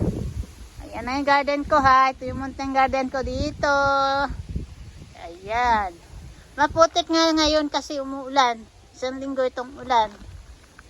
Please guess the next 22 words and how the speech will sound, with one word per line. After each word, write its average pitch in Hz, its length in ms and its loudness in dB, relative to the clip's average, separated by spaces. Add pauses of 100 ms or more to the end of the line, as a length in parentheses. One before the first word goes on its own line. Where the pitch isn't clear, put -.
(300)
Ayan, 214 400 -10
maputik. - 640 0 (1040)
Nagpakain 269 560 0
lang 269 160 0
ako 277 160 -2
ng 269 80 -4
manok 269 320 0
ko. 262 160 2 (240)
Tapos 269 240 -4
binidyo 277 400 -4
ko 277 160 -4
na 269 80 -2
rin 262 320 -2 (800)
yung 240 240 -14
tanim 247 400 -4
ko. 185 320 -6
Okay? 277 480 2 (1200)
Dito 262 320 4
fake 311 320 -2
news, 294 320 2
ha. 254 240 4
Dito 254 240 -10